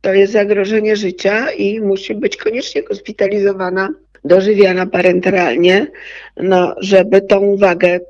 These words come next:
mm, zwiększyć i przywrócić jakikolwiek, mm, lepszy stan, ponieważ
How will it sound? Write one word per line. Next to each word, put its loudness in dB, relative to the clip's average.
mm, -6
zwiększyć 2
i 2
przywrócić 0
jakikolwiek, 2
mm, -4
lepszy 4
stan, -4
ponieważ 2